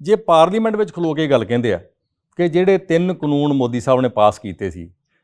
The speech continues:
ਜਿਹੜੀ ਐਮ ਐਸ ਪੀ ਤੇ ਗਾਰੰਟੀ ਮੰਗਦੇ ਕਿਸਾਨ, ਮੈਂ ਇਸੇ ਪਾਰਲੀਮੈਂਟ ਵਿੱਚ ਆਣ ਕੇ ਕਾਨੂੰਨ ਪਾਸ ਕਰਾਂਗਾ, ਇਹ ਛੋਟੀ ਗੱਲ ਹੈ ਯਾਰ, ਤੇ ਬਹੁਤ ਵੱਡੀ ਗੱਲ ਹੈ। ਔਰ ਇਸ ਗੱਲ ਦੀ ਸਾਨੂੰ ਅੱਜ ਹਿੰਦੁਸਤਾਨ ਦੇ ਵਿੱਚ, ਜਦੋਂ ਅਸੀਂ ਲੜਾਈ ਲੜਦੇ ਸੀ ਕਈ ਸਾਲ, ਉੱਥੇ ਬਾਰਡਰਾਂ 'ਤੇ ਬੈਠੇ ਰਹੇ,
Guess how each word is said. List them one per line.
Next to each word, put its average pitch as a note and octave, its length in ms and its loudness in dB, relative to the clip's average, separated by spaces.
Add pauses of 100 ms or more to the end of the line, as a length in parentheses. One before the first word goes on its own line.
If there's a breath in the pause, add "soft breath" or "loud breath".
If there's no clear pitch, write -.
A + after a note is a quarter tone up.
ਜਿਹੜੀ E3+ 260 2
ਐਮ D3+ 200 2
ਐਸ D3+ 160 -2
ਪੀ D#3 120 -6
ਤੇ D#3 140 -4
ਗਾਰੰਟੀ B2 460 -2
ਮੰਗਦੇ A#2+ 320 -2
ਕਿਸਾਨ, G2 440 -10 (420)
ਮੈਂ C3 340 0
ਇਸੇ F#3 220 0
ਪਾਰਲੀਮੈਂਟ D3+ 540 0
ਵਿੱਚ D3+ 160 -6
ਆਣ C3 180 -2
ਕੇ C3 80 -8
ਕਾਨੂੰਨ B2+ 280 -6
ਪਾਸ A2 260 -6
ਕਰਾਂਗਾ, G#2 380 -10 (300)
ਇਹ G2+ 40 -20
ਛੋਟੀ F#2+ 260 -14
ਗੱਲ C#3 180 -10
ਹੈ D3 60 -10
ਯਾਰ, C#3+ 100 -14 (520)
ਤੇ F2+ 80 -20
ਬਹੁਤ A#2 180 -8
ਵੱਡੀ C3 240 -10
ਗੱਲ A2+ 160 -10
ਹੈ। A2 80 -20 (720)
ਔਰ G3+ 220 0
ਇਸ F#3 260 2
ਗੱਲ F#3+ 180 2
ਦੀ G#3 100 -2
ਸਾਨੂੰ D#3 420 2
ਅੱਜ D3+ 180 -2
ਹਿੰਦੁਸਤਾਨ C#3+ 680 -2
ਦੇ D3 60 -6
ਵਿੱਚ, C#3+ 180 -2
ਜਦੋਂ D3+ 220 -6
ਅਸੀਂ C#3 140 -6
ਲੜਾਈ A2+ 320 0
ਲੜਦੇ A#2+ 320 -2
ਸੀ B2 100 -10
ਕਈ C3+ 200 -6
ਸਾਲ, A2 460 -2 (260 soft breath)
ਉੱਥੇ A#2+ 160 -10
ਬਾਰਡਰਾਂ G2+ 320 -2
'ਤੇ B2 100 -4
ਬੈਠੇ G2+ 300 -8
ਰਹੇ, F2 260 -12